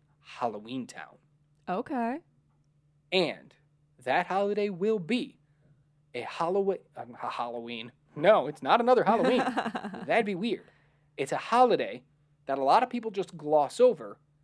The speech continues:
Speaker 1: and they want more recognition besides a singular group of people. And that's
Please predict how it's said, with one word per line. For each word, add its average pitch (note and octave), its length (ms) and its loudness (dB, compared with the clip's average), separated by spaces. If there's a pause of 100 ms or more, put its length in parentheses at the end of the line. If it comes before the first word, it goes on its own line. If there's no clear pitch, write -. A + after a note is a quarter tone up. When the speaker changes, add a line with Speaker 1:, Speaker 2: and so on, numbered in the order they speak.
(240)
Speaker 1:
and A#2 160 -12
they D#3+ 240 0
want D#3+ 300 -2
more D3 380 0
recognition C#3+ 800 -4 (300)
besides C3+ 560 -2
a C3 80 -10
singular C#3 640 -4
group A#2+ 240 -16
of G#2 140 -16
people. - 340 -16 (1200)
And A#2+ 120 -8
that's F3 440 -4